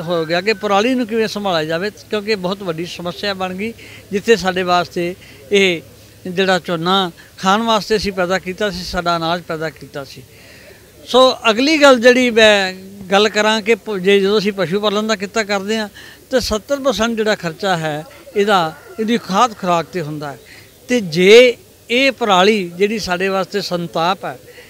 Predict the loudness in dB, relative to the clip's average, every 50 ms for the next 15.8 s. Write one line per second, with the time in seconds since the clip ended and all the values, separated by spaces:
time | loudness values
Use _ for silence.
0 | -16 -6 0 2 2 2 2 0 0 2 2 2 2 4 4 4 4 4 0 0
1 | 0 0 0 2 2 2 2 0 0 -2 -4 -10 -18 -20 -20 -2 0 0 2 2
2 | 2 2 4 4 4 2 4 2 2 2 2 -2 -6 -12 -10 2 6 6 6 6
3 | 6 2 2 4 4 4 4 4 4 2 2 0 0 -2 -4 -6 -10 -14 -10 -6
4 | -6 -4 -4 -4 -4 -2 -2 -2 -2 0 0 0 0 0 0 -2 -2 -2 -4 -6
5 | -8 -12 -18 -20 -20 -20 -10 -4 -2 -2 -2 -2 -4 -6 -4 -2 2 2 2 2
6 | 2 0 -4 -4 -2 0 0 0 0 2 0 0 0 0 -4 -4 -2 -2 -2 -2
7 | -2 -4 -4 -2 -4 -4 -4 -4 -4 -4 -6 -8 -12 -20 -20 -10 -6 -4 -2 0
8 | 0 0 -2 -2 -4 -4 -4 -4 -4 -6 -8 -14 -20 -20 -20 -20 -20 -20 -18 -16
9 | -18 -8 -6 -6 -2 0 0 0 2 2 2 2 2 0 -2 -4 -6 -6 -6 -4
10 | -2 -2 -2 0 -2 -2 -2 -2 0 0 -2 0 0 0 -2 -2 -2 0 2 2
11 | 2 2 0 -6 -18 -20 -20 -20 0 2 4 4 4 2 0 -2 0 0 -2 0
12 | 0 -2 -4 -4 -4 -2 -2 0 0 0 0 0 -2 -4 -8 -14 -20 -20 -20 -20
13 | -20 -20 -16 -6 -2 0 2 2 2 0 -2 -8 -8 -4 -2 0 0 0 0 -2
14 | -4 -2 0 2 2 2 2 0 -2 -2 -2 -2 -2 -4 -4 -2 -2 -2 -4 -4
15 | -6 -6 -6 -6 -4 -4 -6 -6 -6 -8 -8 -8 -8 -10 -12 -12